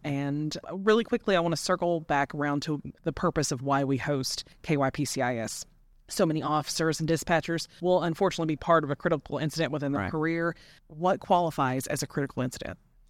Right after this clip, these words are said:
Speaker 2: What qualifies as a critical incident, and this is probably what's u-, more unique about our program versus some of the others throughout the nation, in all honesty, it's anything.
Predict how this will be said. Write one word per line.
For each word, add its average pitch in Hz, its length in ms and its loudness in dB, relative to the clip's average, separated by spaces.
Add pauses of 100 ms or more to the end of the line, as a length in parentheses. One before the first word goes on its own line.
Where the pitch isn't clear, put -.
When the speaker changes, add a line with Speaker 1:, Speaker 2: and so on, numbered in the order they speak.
Speaker 2:
What 139 220 -2
qualifies 143 680 0
as 110 120 0
a 110 60 -2
critical 117 480 -2
incident, 101 520 -2
and 110 240 0
this 123 220 -2
is 120 420 -4
probably 147 300 4
what's 117 240 0
u-, 117 300 0
more 123 340 2
unique 113 400 2
about 104 400 2
our 110 220 4
program 107 640 0
versus 104 360 0
some 113 220 2
of 107 80 2
the 101 180 -2
others 104 600 2
throughout 104 300 4
the 101 60 -4
nation, 98 560 0 (600)
in 120 160 0
all 120 240 4
honesty, 104 520 4
it's - 300 -4
anything. 101 560 -2